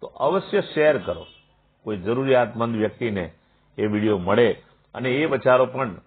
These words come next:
દુઃખ, પીડા, ચિંતા, ચિંતા અને સંઘર્ષમાંથી બહાર નીકળે, એ જ મારું લક્ષ્ય છે, એ જ મારો ધ્યેય છે.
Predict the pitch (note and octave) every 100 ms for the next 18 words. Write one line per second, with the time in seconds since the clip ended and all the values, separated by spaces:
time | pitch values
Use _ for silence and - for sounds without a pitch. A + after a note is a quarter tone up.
0 | _ F#2+ A2+ C3 - B2 A#2+ A2 A2+ A2
1 | A#2 A2 - G#2+ - G#2+ G2+ G2 - G#2
2 | G#2 A2 A2 F#2+ F#2+ F2 G#2 B2 A#2 F#2+
3 | D#2 - _ _ _ _ _ _ _ -
4 | D#3+ D#3 B2+ A#2 G#2 G#2+ - A#2+ G#2 G#2
5 | C3 A#2+ A#2 G2+ F2 E2 F#2 F#2 -